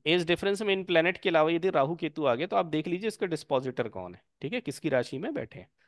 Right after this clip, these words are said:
उसके समान ये व्यवहार करेंगे। मान लीजिए ये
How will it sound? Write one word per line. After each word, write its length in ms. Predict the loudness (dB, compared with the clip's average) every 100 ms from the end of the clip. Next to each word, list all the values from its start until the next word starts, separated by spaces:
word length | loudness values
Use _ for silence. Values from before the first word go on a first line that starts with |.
| _ -12
उसके 200 | -6 -2
समान 300 | 2 4 4
ये 80 | 4
व्यवहार 360 | 2 4 4 4
करेंगे। 420 | 0 -2 -4 -8 _ _ _ -4
मान 120 | 0
लीजिए 260 | 2 2 0
ये 180 | -2